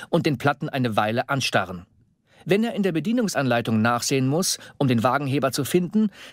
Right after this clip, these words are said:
sollte er dies im Innenraum tun, wo Passanten ihn nicht sehen können und von wo aus er auch diskret die Pannenhilfe verständigen kann. Am besten versteckt er danach den Wagenheber am Straßenrand, damit er eine gute Entschuldigung hat, wenn der Abschleppwagen kommt.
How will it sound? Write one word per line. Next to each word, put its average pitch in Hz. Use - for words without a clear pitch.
sollte 202
er 165
dies 170
im 135
Innenraum 104
tun, 98
wo 135
Passanten 143
ihn 143
nicht 143
sehen 127
können 110
und -
von 160
wo 185
aus -
er 190
auch 165
diskret 147
die 139
Pannenhilfe 120
verständigen 110
kann. 92
Am 147
besten 214
versteckt 160
er 156
danach 123
den 127
Wagenheber 117
am 147
Straßenrand, 113
damit 202
er 185
eine 143
gute 190
Entschuldigung 143
hat, 123
wenn 135
der 143
Abschleppwagen 104
kommt. -